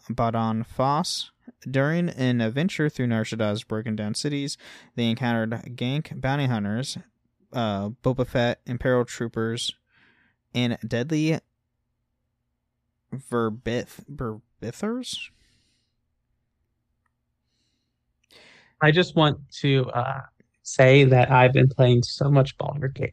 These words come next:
Speaker 2: Baldur's Gate that when you said Gank, I thought you said Gith,
Speaker 1: <laughs>
Speaker 2: which is the Gith word for, like, a mind flayer. So just
Speaker 1: No,
Speaker 2: that's where my
Speaker 1: no.
Speaker 2: brain
Speaker 1: We're, we're, it's not D and D terms. I'm sorry.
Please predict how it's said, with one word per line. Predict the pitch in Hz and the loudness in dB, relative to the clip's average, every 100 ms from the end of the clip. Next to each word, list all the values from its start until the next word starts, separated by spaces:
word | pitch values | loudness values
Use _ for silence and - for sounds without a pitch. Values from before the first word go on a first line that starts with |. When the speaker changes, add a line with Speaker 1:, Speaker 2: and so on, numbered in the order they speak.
| _ - | _ 0
Speaker 2:
Baldur's | 139 127 120 | 2 2 -2
Gate | - 135 185 | 2 4 4
that | - 113 | 2 4
when | 131 131 | 4 4
you | 135 | 2
said | 139 - 123 135 | 2 4 2 2
Gank, | 120 147 151 | 0 0 -2
I | 135 | -2
thought | 131 113 | -4 -2
you | 131 | -4
said | - 127 131 - | 0 0 0 -4
Gith, | 151 160 196 - - _ _ _ _ | -2 0 0 -6 -20 _ _ _ _
Speaker 1:
<laughs> | 180 - - 240 - - - | 4 4 6 4 6 2 4
Speaker 2:
which | 143 208 | 4 4
is | 131 131 123 - | 4 4 4 2
the | 123 | 0
Gith | 123 127 123 | 2 2 2
word | 139 127 123 123 | 2 4 4 2
for, | 123 131 117 | 0 -2 0
like, | 117 120 - | -2 -4 -2
a | 131 | -4
mind | 120 135 143 - | -2 -2 -2 -2
flayer. | 214 269 294 _ _ | 0 0 -2 _ _
So | - 180 | -18 -16
just | - 160 - _ _ - | -6 -6 -6 _ _ -8
Speaker 1:
No, | 131 127 117 117 113 | 0 4 6 6 4
Speaker 2:
that's | 117 120 | 4 4
where | 143 | 2
my | 117 | 4
Speaker 1:
no. | 104 101 107 | 2 2 0
Speaker 2:
brain | 120 - 113 92 | -4 -4 -4 -4
Speaker 1:
We're, | |
we're, | 117 113 - 67 | -2 -4 -4 -6
it's | 127 - | -4 -2
not | 123 95 | -4 -2
D | 110 107 | -2 -2
and | 107 | -2
D | 101 101 | -4 -6
terms. | - 104 104 117 | -6 -6 -4 -6
I'm | 110 | -6
sorry. | - 104 98 95 101 | -6 -4 -4 -4 -6